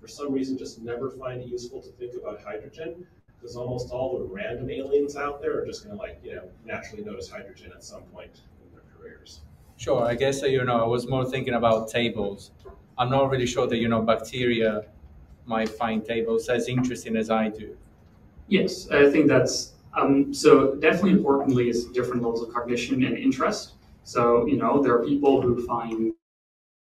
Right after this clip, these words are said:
Speaker 3: I don't know, various forms of art way more interesting than me, or, and they can find all these, notice all these different properties about it that I haven't even noticed. They'll, they'll tell me that's the case, and this is great, and I'll be like, "Sure."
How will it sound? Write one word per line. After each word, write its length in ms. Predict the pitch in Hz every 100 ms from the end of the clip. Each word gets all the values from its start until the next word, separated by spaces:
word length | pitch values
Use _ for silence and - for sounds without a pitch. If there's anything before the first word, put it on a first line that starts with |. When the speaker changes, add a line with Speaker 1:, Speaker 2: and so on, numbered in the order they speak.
| -
Speaker 3:
I 60 | -
don't 100 | 107
know, 240 | 117 120 - - - - _ - - - - - - _ _ - -
various 340 | - 123 123 -
forms 180 | 135
of 100 | 127 123
art 320 | - - -
way 160 | 127 123
more 140 | 123
interesting 500 | 123 - 123 - 117 110
than 140 | 107
me, 320 | 107 107 107
or, 300 | - - - -
and 220 | 117 -
they 80 | 117
can 120 | -
find 320 | - 127 123
all 160 | 123 120
these, 160 | 123
notice 340 | 127 127 127 -
all 160 | 120
these 160 | - -
different 280 | - - -
properties 420 | - - 135 117
about 280 | 117 117 113
it 60 |
that 80 | 113
I 60 | 110
haven't 160 | 104
even 220 | 107 107 107
noticed. 320 | 117 113 -
They'll, 180 | 101 -
they'll 140 | - -
tell 260 | 139 127
me 100 | 120
that's 200 | - 120
the 60 | -
case, 300 | - - -
and 100 | 123
this 120 | -
is 100 | -
great, 240 | - -
and 80 | -
I'll 60 | -
be 100 | -
like, 140 | -
"Sure." 240 | - -